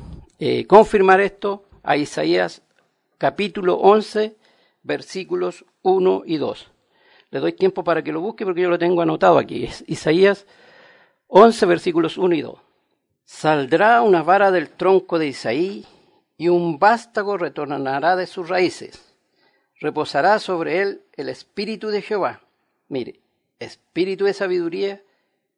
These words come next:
espíritu de inteligencia, espíritu de consejo, espíritu de poder,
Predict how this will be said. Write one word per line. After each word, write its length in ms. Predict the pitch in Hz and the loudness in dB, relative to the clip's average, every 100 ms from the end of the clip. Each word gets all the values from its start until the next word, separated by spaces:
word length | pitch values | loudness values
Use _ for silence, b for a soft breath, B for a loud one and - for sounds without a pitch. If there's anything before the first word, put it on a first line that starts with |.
| _ - | _ -12
espíritu 680 | 143 - _ 208 214 190 | -12 -12 _ -8 -6 -2
de 80 | 196 | 0
inteligencia, 840 | 180 175 165 165 180 151 - 156 _ _ _ _ | 0 -2 -10 -4 -4 -4 -10 -20 _ _ _ _
espíritu 640 | - 131 _ - 196 185 165 | -12 -12 _ -8 -6 -4 -2
de 160 | 156 | -2
consejo, 720 | 143 135 - 208 202 - 196 - | -4 -10 -6 -6 -6 -10 -14 -16
espíritu 560 | - - _ 175 170 160 | -20 -20 _ -2 -2 -2
de 120 | 151 | -6
poder, 360 | 123 139 143 117 | -6 -6 -8 -10